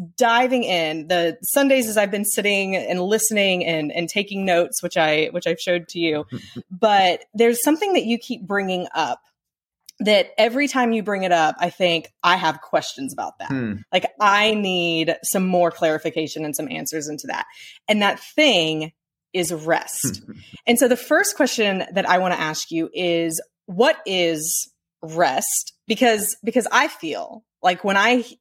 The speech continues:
Speaker 1: see things about rest and hear other people talk about rest, it's really just a, another way to say binge Netflix all day.
Speaker 2: <laughs>
Speaker 1: And I don't <laughs> know that that's what you're getting across.
Speaker 2: Yeah.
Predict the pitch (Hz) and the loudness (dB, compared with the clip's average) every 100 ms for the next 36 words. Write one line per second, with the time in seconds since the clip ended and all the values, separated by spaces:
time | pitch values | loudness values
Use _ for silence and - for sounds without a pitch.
0 | _ - - - 240 226 220 208 190 185 | _ -4 0 2 2 2 0 -2 0 2
1 | 170 170 170 165 170 175 170 180 185 180 | 2 4 2 2 0 -4 0 0 -2 -6
2 | 180 170 156 165 156 165 156 151 - - | -6 -4 -4 0 0 2 0 0 -4 -4
3 | 190 185 185 214 269 269 208 175 180 170 | -4 -4 -4 2 4 4 2 2 0 0
4 | - - - 175 160 156 151 _ _ _ | -6 -8 0 2 4 2 -2 _ _ _
5 | _ _ - 185 196 202 208 190 175 - | _ _ 0 2 4 2 4 2 2 4
6 | 175 170 160 160 160 175 175 160 165 - | 6 6 4 0 -2 -2 -2 0 -4 -2
7 | 220 220 247 233 254 262 277 - - - | -2 -2 0 2 2 0 0 -6 -6 -6
8 | - 240 196 - _ - 285 294 - - | 2 2 2 -6 _ 2 4 2 0 -14
9 | - - 220 214 208 202 233 196 185 190 | -20 -6 -4 2 2 4 2 2 0 -2
10 | 247 196 180 190 175 165 170 156 156 147 | 0 0 2 -2 0 0 0 -4 -4 -2
11 | 233 98 92 73 | -4 -2 -2 -4